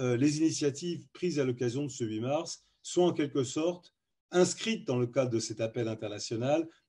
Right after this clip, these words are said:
et préparent, euh, la conférence internationale de femmes travailleuses dont il est question. Vous prendrez connaissance de cet appel, vous le porterez le plus largement possible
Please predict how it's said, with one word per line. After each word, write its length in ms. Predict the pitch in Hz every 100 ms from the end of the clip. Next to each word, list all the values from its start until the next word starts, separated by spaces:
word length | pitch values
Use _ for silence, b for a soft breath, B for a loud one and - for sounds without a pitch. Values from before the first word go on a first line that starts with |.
| _
et 360 | 156 156 170 - _ -
préparent, 720 | - 190 135 123 147 160 - _ _ _ -
euh, 1000 | 127 123 117 117 113 110 107 104 101 101
la 140 | 139
conférence 540 | - 143 135 127 143 139
internationale 600 | 123 117 113 - 120 123
de 80 | 113
femmes 240 | 123 113
travailleuses 480 | - 107 107 127 113
dont 120 | 113
il 180 | 113 107
est 80 | 107
question. 360 | 107 - 107 b b b
Vous 100 | 135
prendrez 400 | 127 160 156 175
connaissance 500 | 170 147 131 165 160
de 80 | 135
cet 240 | 117 127
appel, 400 | 139 139 190 190 180 B B -
vous 240 | 113 147
le 400 | 156 147 143 131 127
porterez 540 | - 175 - 160 180 208
le 160 | 151
plus 160 | 127 147
largement 440 | 147 120 139 135
possible 640 | 123 143 127 208 214 139 101